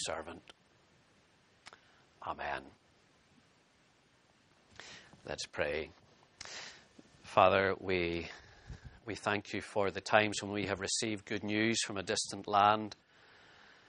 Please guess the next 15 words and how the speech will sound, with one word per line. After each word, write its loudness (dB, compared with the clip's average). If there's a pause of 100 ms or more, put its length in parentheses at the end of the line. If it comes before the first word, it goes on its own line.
(240)
and -6
it -2
has 4
refreshed 8
us 4
like 0
a -4
cup 0
of -12
cold -4
water 6 (400)
on -12
a -4
hot 2
day. 6